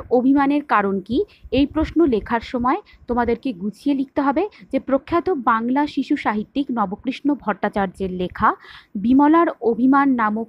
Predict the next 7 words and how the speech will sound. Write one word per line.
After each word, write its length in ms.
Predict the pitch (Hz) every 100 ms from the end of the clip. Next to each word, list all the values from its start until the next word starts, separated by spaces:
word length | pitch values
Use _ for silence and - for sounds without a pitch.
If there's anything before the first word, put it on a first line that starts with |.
| -
কবিতায় 500 | 277 320 320 180 196 - - -
বিমলার 500 | 202 247 262 269 277 - -
অভিমান 480 | 220 214 262 285 320
নিয়ে 320 | 339 254 170 - _ _
কবি 280 | - 254 240
নানা 420 | 240 220 214 254
ধরনের 480 | 285 294 330 269 165